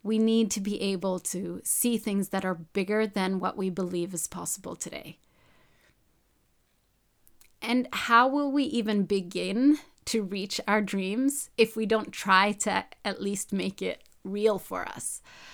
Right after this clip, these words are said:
And we can make it real by writing it down. So when we write things down, we use a different, more active part of our brains, um, to take conscious action.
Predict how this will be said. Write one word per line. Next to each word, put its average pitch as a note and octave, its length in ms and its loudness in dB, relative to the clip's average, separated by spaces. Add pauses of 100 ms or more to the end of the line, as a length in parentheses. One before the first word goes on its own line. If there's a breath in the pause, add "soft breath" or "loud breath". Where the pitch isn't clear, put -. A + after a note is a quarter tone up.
(580 loud breath)
And A3+ 480 2 (1080)
we C4 120 4
can C#4+ 200 8
make C4 180 6
it - 160 0
real A3 400 4
by G3+ 260 4
writing F#3 380 -2
it - 140 -10
down. - 340 -14 (640 loud breath)
So - 180 6
when B3+ 220 6
we C4+ 140 6
write C4 320 6
things D4 240 6
down, G#3 320 2
we G#3 80 0
use G#3 420 0
a F#3+ 40 -2
different, G#3+ 640 -2
more G3+ 380 -2
active G3 420 2
part G#3 220 0
of G3+ 140 -2
our F#3+ 160 0
brains, F#3+ 680 0 (120)
um, G3 300 0
to G#3 120 -2
take G3 260 -4
conscious F#3+ 560 -2
action. - 560 -8